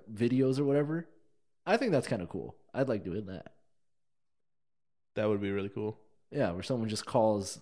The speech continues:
Speaker 1: uh, calls a number, leaves a message, and then we play it back on air.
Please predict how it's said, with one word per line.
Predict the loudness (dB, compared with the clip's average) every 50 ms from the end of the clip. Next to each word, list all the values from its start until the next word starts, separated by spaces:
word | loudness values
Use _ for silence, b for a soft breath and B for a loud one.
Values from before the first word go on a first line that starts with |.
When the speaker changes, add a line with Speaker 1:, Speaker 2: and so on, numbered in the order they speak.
| -16 _ -10
Speaker 1:
uh, | -8 -6 -6 -6 -6 -6 -8 -10 -12 -16 _ _ -20 -20 -20 -20 -20 -20 -20 _ _ _ _ _ _ _ _ _ _ _ _ _ _ _ _ _ _ _ _ 0
calls | 4 4 6 6 4
a | 2
number, | 2 0 0 2 2 2 0 2
leaves | 2 0 0 0 0 0
a |
message, | 0 0 -2 -2 -2 -2 -4 -4 -4 -6
and | -6 -6
then | -6 -8
we | -10
play | -8 -4 -4 -4 -2
it | -2
back | -4 -4 -4 -6
on | -8 -8 -6
air. | -8 -10 -10 -12